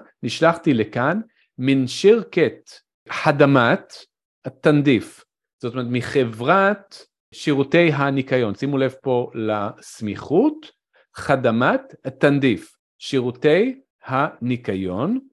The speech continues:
אגב, דיברנו על בעטה ואינבעטה, זאת אומרת, שלח ונשלח.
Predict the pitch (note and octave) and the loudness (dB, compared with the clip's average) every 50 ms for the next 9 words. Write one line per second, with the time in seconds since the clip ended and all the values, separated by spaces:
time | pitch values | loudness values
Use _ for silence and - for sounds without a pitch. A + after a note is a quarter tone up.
0 | _ _ _ _ _ - B2 A#2+ D3 D#3+ F3+ F3+ E3+ D#3+ D3 C3 B2 G#2+ A#2 B2 | _ _ _ _ _ -10 -4 0 0 2 2 2 0 0 -2 -4 -6 -4 -4 -2
1 | C3 C#3 C#3 B2+ A#2 A2 A2 A2 - - - G2+ G2 G2 C3+ C#3 D3+ C#3 - - | -2 -2 -2 -2 -2 -2 -4 -4 -8 -12 -18 -14 -8 -4 -4 -2 -2 -4 -4 -4
2 | C#3 B2+ A#2 G#2+ G#2 G#2 - G2+ G2 A2 A2+ G#2+ G#2 G#2 - _ _ _ _ _ | -4 -4 -4 -4 -8 -12 -16 -16 -8 -6 -4 -4 -4 -4 -8 _ _ _ _ _
3 | - D#3+ E3 E3 C#3+ B2 A#2+ A#2 A2+ A2+ A#2 A#2+ - - A#2 C3 G3+ - _ _ | -2 0 0 0 0 0 -2 -2 -2 -2 -6 -6 -6 -6 -6 -6 -6 -8 _ _
4 | _ _ _ _ A#2 A2+ B2 C3 A#2+ A2+ G2 - - _ _ _ - - - C3 | _ _ _ _ -10 -8 -6 -4 -2 -2 -4 -6 -8 _ _ _ -12 -6 -4 -2
5 | B2+ C3 A#2+ A2+ G2 - - - A2+ A2+ A2+ G#2 G2+ G2 - - G#2+ A2+ E3+ A#3+ | 0 0 0 -2 -4 -8 -12 -12 -8 -6 -6 -4 -6 -8 -10 -10 -8 -6 -6 -6
6 | - - | -8 -12